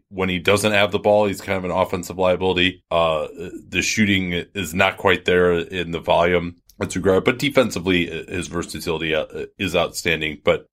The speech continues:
I think there are a lot of teams that could really, really benefit from what Kevin Love has brought. I mean, and maybe we're overstating it a little bit because I don't think that Love is, like, so unplayable against, like,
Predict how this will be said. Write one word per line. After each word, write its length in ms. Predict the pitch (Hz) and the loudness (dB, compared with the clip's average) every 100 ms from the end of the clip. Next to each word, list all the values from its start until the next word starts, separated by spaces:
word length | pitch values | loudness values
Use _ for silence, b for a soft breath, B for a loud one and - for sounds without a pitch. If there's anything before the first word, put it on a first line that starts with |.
| - _ | -20 _
I 80 | 113 | 0
think 220 | 120 104 | 2 2
there 160 | 104 101 | 2 4
are 60 | |
a 120 | 95 90 | 4 2
lot 400 | 85 101 104 101 | 4 6 6 4
of 140 | 87 | -2
teams 680 | - 92 85 80 73 - - _ | 0 2 2 0 -8 -12 -16 _
that 220 | 95 - | 0 0
could 200 | - 98 87 76 | 0 -2 -2 -8
really, 380 | 82 95 90 80 | 0 2 2 0
really 240 | 76 82 73 | -2 -6 -6
benefit 800 | - 80 73 - 71 - 85 - | -4 -4 -4 -6 -6 -8 -16 -16
from 360 | - 90 80 78 _ | -2 0 0 -8 _
what 260 | 101 90 - | -4 -4 0
Kevin 240 | 92 82 | 0 0
Love 200 | 80 78 | -2 -2
has 120 | 73 | -4
brought. 260 | - 110 87 | 2 2 4
I 40 | |
mean, 240 | 80 82 85 | -2 -6 -4
and 300 | 92 90 82 - - | -2 -2 -4 -14 0
maybe 140 | 160 | 2
we're 260 | 139 120 110 | 4 2 4
overstating 560 | 131 120 - 123 123 | 2 2 -2 0 0
it 80 | 117 | 0
a 40 | 90 | 0
little 160 | 113 | 2
bit 180 | 131 104 | 2 -2
because 460 | - 101 90 - _ | -2 -2 -2 -10 _
I 60 | 123 | 2
don't 240 | 127 107 | 2 0
think 360 | - 113 104 - | -2 -2 -2 0
that 260 | 98 - | 0 0
Love 360 | 87 90 104 95 | -2 2 2 2
is, 140 | 87 | -4
like, 220 | 92 80 | -2 -2
so 420 | - - 117 110 104 | 0 2 4 6 4
unplayable 720 | 98 87 90 98 98 104 - | 0 -4 -2 -2 0 0 0
against, 540 | 87 92 87 82 - | -2 0 -2 -4 -8
like, 340 | 85 80 78 | -4 -4 -6